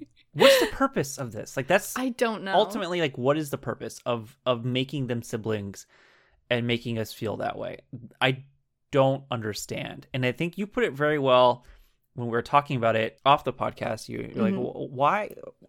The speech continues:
Speaker 1: I, it's clearly to create this, like, tension.
Speaker 2: Mm-hmm.
Speaker 1: Um, but why? Why like that? Like, you could do so many different things to create
Speaker 2: Yeah,
Speaker 1: tension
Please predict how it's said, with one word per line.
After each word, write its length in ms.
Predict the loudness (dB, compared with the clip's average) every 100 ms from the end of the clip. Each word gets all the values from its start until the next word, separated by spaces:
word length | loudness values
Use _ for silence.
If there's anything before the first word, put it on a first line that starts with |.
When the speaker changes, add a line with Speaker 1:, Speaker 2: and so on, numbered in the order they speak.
| _ _
Speaker 1:
I, 60 | 0
it's 200 | 0 -6
clearly 340 | -4 0 0
to 140 | -2 -6
create 260 | 0 0 0
this, 120 | -8
like, 120 | -10
tension. 580 | -6 -4 -4 -6 -8 -10 -12 -4
Speaker 2:
Mm-hmm. 420 | -2 -2 -4 -4
Speaker 1:
Um, 320 | -2 -2 -2
but 160 | -4 -6 -8
why? 460 | -4 0 2 2 0
Why 340 | 2 4 4
like 220 | 2 0
that? 260 | 0 2 0
Like, 80 | -2
you 100 | -4
could 200 | -6 -2
do 120 | -2
so 300 | 0 0 0
many 140 | -2
different 320 | -4 -4 -4 -4
things 240 | -4 -6
to 80 | -4
create 120 | 0
Speaker 2:
Yeah, 240 | 0 0 -4
Speaker 1:
tension 480 | -4 -4 -8 -10